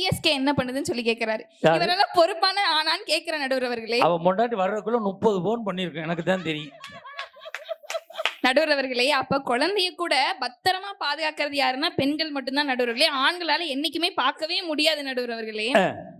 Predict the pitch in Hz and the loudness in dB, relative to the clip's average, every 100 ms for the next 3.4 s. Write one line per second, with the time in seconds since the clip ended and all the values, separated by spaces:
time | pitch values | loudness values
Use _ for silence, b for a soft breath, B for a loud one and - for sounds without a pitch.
0 | - _ 320 370 359 349 381 349 311 294 | -20 _ 0 0 0 -4 -4 -2 -2 0
1 | 294 269 285 262 254 180 123 240 262 359 | 0 0 0 2 4 4 2 -4 -4 -6
2 | - _ _ _ _ _ - - 403 415 | -16 _ _ _ _ _ -6 2 2 2
3 | 311 320 294 | -2 -2 0